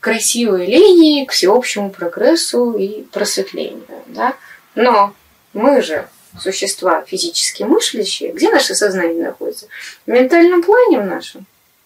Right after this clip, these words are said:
Но это не означает, что мы не умные. Мы умные, но с точки зрения личности наш ум отождествлён с телом. И поэтому наше сознание рядом с телом и мыслит категориями физического мира,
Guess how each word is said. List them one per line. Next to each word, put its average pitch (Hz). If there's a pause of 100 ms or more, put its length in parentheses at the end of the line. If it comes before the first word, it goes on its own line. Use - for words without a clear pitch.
(720)
Но 190
это 185
не 214
означает, 214
что -
мы 175
не 196
умные. 151
Мы 226
умные, 170
но 170
с -
точки -
зрения 233
личности 202
наш 190
ум 254
отождествлён 220
с -
телом. - (300)
И -
поэтому 214
наше 190
сознание 311
рядом 285
с -
телом 196
и 208
мыслит 254
категориями 262
физического -
мира, 156